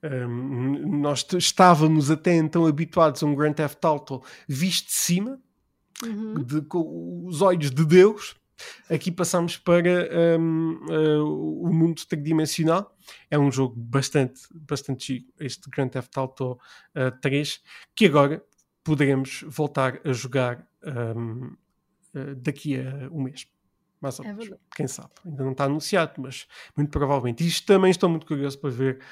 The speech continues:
Speaker 1: a nível g-, gráfico como é que a coisa evoluiu.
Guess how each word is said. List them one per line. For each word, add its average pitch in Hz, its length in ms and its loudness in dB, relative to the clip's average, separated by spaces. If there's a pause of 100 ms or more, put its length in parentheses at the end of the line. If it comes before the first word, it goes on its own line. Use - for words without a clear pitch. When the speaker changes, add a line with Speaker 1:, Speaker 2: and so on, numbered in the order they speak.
(360)
Speaker 1:
a 147 40 -2
nível 143 520 2
g-, 139 160 -16
gráfico 160 680 0
como 139 200 -2
é 143 80 -4
que 139 240 -10
a 131 40 -6
coisa 135 500 -4
evoluiu. 135 520 -4